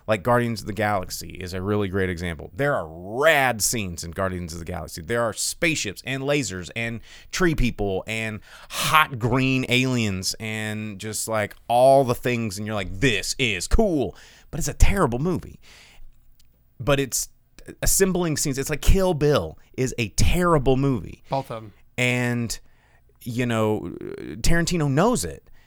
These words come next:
Speaker 1: because Tarantino went on record saying, "Kill Bill was just me filming a bunch of scenes from some of my old favorite movies that I figured out how to tie into a feature-length film." He's like, "The story came later.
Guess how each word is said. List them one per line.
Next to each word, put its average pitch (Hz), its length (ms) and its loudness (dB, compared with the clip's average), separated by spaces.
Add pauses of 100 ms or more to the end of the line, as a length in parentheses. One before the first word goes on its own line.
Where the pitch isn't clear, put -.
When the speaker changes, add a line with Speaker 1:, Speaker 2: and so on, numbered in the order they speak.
(140)
Speaker 1:
because 127 240 -2
Tarantino 165 680 -2
went 160 220 2
on 175 160 2
record 185 300 0
saying, 135 260 -2 (340)
"Kill 240 220 4
Bill 220 240 6
was 165 140 0
just 131 220 -4
me 165 300 0
filming 160 400 2
a 107 60 0
bunch 131 320 0
of - 80 -8
scenes 123 400 -2
from 95 240 -8
some 127 120 -2
of 139 100 0
my 95 220 0
old 151 280 0
favorite 147 340 -4
movies 104 440 -4
that 92 120 -6
I 90 60 -6
figured 143 340 -4
out 123 180 2
how 107 120 0
to 104 80 -6
tie 110 300 -2
into 120 300 -2
a 101 60 -2
feature-length 82 580 -6
film." 78 300 -10 (300)
He's 101 120 -8
like, 104 160 -6 (160)
"The 110 120 -6
story 202 480 2
came 165 280 0
later. 87 320 -2